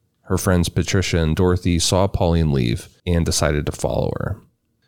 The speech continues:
Like, they wanted to see if Pauline was actually, like, kinda gonna get up the nerve to actually go to this dance alone. The girls took a shortcut so they would get to the club before Pauline did,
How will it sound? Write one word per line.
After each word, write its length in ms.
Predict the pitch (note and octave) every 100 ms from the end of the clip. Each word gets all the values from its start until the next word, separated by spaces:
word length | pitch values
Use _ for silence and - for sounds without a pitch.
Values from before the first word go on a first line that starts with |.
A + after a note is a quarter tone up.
| _
Like, 240 | - C#2 -
they 80 | E2
wanted 340 | E2 D#2+ D#2+
to 80 | D2+
see 200 | - D2
if 100 | C2
Pauline 460 | - D2+ D2+ C#2+ C2
was 160 | C2+
actually, 480 | D2+ D#2+ - D2 C#2
like, 240 | G#1 C#2 -
kinda 240 | F2 D2+
gonna 380 | D#2+ G2 D2 C#2
get 200 | E2 E2+
up 180 | E2 -
the 100 | D2
nerve 340 | D2 D2 D2
to 80 | D#2
actually 280 | D#2+ - B1
go 260 | B1+ E2
to 80 | E2
this 260 | C#2 C2 -
dance 380 | D2+ C#2+ D#2 -
alone. 560 | - D2+ A#1+ G#1+ D#2+ - _ _ _ _ _ _ _
The 120 | - F#2+
girls 260 | F#2+ F#2
took 220 | - A#2
a 40 | A2+
shortcut 600 | - F2+ D2 D#2+ D2+ - - - _
so 200 | - F2+
they 140 | D#2+
would 120 | D#2
get 140 | D2 D#2+
to 80 | F2+
the 100 | F2
club 280 | - D#2 C#2+
before 320 | - D#2+ D#2
Pauline 460 | - - E2+ E2+
did, 360 | D#2+ D2 C#2+ F2